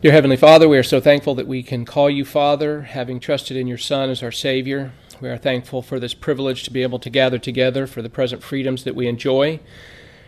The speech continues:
that we can be good stewards of the resources that you've given to us, uh, especially of this resource of time, and that we can gather together and, uh, take this time to study your word, that we might understand this important subject of soteriology,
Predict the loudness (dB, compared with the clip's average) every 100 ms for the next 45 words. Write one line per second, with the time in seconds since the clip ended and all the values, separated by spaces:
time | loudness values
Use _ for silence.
0 | -12 -4 -2 0 0 0 -2 -2 -2 2
1 | 0 -2 -8 -8 -6 -6 -6 -6 -8 -10
2 | -10 -10 -10 -2 -2 -2 -4 -4 -4 -6
3 | -10 -12 -14 -16 -16 -14 -14 -14 -6 -4
4 | -2 -4 -4 -4 -8 -6 -6 -6 -4 -4
5 | -4 -4 -8 -10 -10 0 2 2 0 -6
6 | -14 _ _ _ -20 -20 -20 -20 _ -4
7 | -2 -2 -6 -4 0 0 -2 -4 -4 -2
8 | -4 -6 -10 -16 -10 -10 -8 -10 -10 -10
9 | -10 -8 -6 -6 -6 -6 -4 -4 -2 -2
10 | -2 -4 -4 -4 -2 -2 -2 -4 -4 -2
11 | 0 -2 -4 -4 -4 -2 -2 -2 -2 -2
12 | -4 -4 -4 -4 -2 0 2 4 4 2
13 | -2 -8